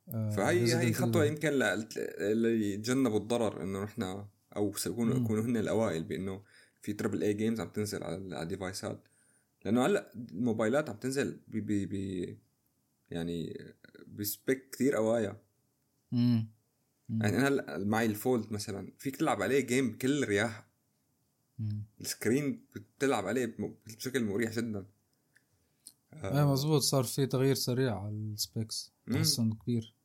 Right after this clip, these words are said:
Speaker 1: بفترة قصيرة.
Speaker 2: ف-
Speaker 1: هلا هن وقت قالوا على، أعلنوا على هذا المو-، الخطة، كمان قالوا شغلة أظن هي رح تجذب كتير ناس، قالوا إنه رح يعملوها ستيم بس على الموبايل. <laughs> هيك سموه الستور.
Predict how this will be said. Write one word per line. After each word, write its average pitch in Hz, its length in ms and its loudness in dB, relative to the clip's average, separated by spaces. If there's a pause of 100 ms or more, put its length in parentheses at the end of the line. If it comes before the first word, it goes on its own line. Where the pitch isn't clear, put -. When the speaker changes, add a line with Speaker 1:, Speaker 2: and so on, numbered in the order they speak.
(440)
Speaker 1:
بفترة 110 440 -8
قصيرة. 104 380 -6 (720)
Speaker 2:
ف- - 40 -4
Speaker 1:
هلا 131 340 6
هن 147 60 8
وقت 143 200 6
قالوا 143 260 6
على، 135 140 4
أعلنوا 135 320 6
على 123 140 4
هذا 131 80 0
المو-، 127 400 2
الخطة، 139 560 0
كمان 127 320 2
قالوا 123 140 0
شغلة 110 460 0 (340)
أظن 113 400 2
هي 117 120 4
رح 104 120 -2
تجذب 110 380 0
كتير 117 240 -4
ناس، 110 300 0
قالوا 113 200 0
إنه 110 100 2
رح 107 140 0
يعملوها 113 500 2 (640)
ستيم 151 520 6
بس 123 180 0
على 110 60 4
الموبايل. 107 440 2 (420)
<laughs> - 380 -10 (1300)
هيك 117 220 0 (140)
سموه 113 440 4
الستور. 104 500 -2